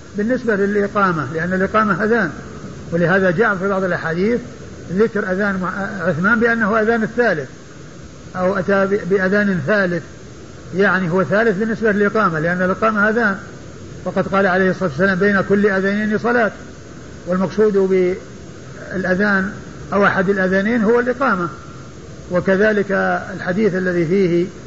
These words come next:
أن النبي، آه، آه، حديث، آه، قال، آه، أحد الصحابة قال: "تسحرنا مع رسول الله صلى الله عليه وسلم، مع رسول الله صلى الله عليه وسلم، ثم قمنا إلى الصلاة. قلت: كم كان بين الأذان والسحور؟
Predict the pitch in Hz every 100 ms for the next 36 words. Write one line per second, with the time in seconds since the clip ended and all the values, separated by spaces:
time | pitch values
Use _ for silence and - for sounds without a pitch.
0 | - - - - 190 185 185 180 185 202
1 | 202 196 185 160 175 180 180 180 175 170
2 | 175 - - - - - - - 196 202
3 | 208 190 139 185 160 175 190 180 185 175
4 | 185 185 - 214 208 190 175 175 165 180
5 | 175 185 170 - - - - - - -
6 | 180 180 180 160 190 190 180 185 175 175
7 | 196 190 175 170 165 180 170 202 220 196
8 | 254 247 233 226 226 202 190 202 190 143
9 | - - - - - - - - 233 208
10 | 214 262 226 240 233 214 214 208 208 208
11 | 196 185 139 190 175 180